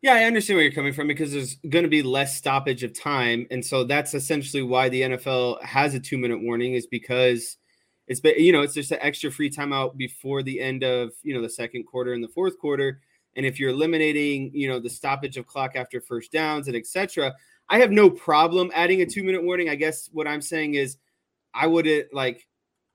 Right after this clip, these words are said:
it's not, I'm not, like, upset if it doesn't change, essentially. Like, it, it, it would be a nice added bonus considering all of the extra stoppage that's going to be out now,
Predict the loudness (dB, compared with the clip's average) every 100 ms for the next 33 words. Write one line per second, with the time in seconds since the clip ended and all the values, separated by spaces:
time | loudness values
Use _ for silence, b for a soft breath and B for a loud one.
0 | _ -2 0 -2 -4 0 0 0 -4 -4
1 | -6 -6 -4 -4 -2 -6 -6 -6 -6 -8
2 | -6 -6 -6 -10 -16 -10 -10 -8 -8 -6
3 | -6 -4 -2 0 0 4 2 4 0 0
4 | 0 0 0 0 -2 -2 -2 -4 -14 _
5 | _ _ -6 -2 -2 -2 -4 -4 -2 -2
6 | -4 -6 -6 -8 -12 -8 -6 -6 -6 -10
7 | -10 -8 -10 -10 -12 -16 -12 -8 -6 -4
8 | -4 -4 -6